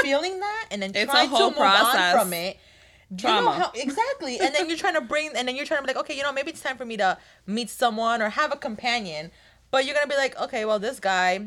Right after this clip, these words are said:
Speaker 1: he had a wife the whole time. How do I know that the guy that I'm gonna freaking be with isn't gonna have another
Speaker 2: Yeah.
Speaker 1: wife?"
Speaker 2: And that trickles down to kids.
Speaker 1: Oof.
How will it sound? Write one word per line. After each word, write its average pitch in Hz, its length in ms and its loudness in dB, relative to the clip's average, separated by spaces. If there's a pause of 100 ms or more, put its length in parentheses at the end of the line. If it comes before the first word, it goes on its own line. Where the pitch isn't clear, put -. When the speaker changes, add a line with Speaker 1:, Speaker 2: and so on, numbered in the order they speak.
(100)
Speaker 1:
he 240 120 -8
had 240 180 0
a 180 60 0
wife 196 520 -2 (140)
the 202 100 -8
whole 220 160 -2
time. 220 320 -2
How 233 140 0
do 226 80 2
I 220 100 0
know 220 160 -4
that 202 140 0
the 214 80 2
guy 220 200 4
that 220 120 2
I'm 254 100 4
gonna 220 200 0
freaking 202 260 -4
be 208 140 -6
with 190 180 -2
isn't 220 140 -4
gonna 220 120 -4
have 240 140 0
another 214 140 4
Speaker 2:
Yeah. 196 380 8
Speaker 1:
wife?" 208 100 -10 (480)
Speaker 2:
And 262 260 6
that 226 140 2
trickles 233 340 -2
down 226 580 2 (100)
to 196 440 -4 (280)
kids. 247 500 -4 (180)
Speaker 1:
Oof. 523 640 6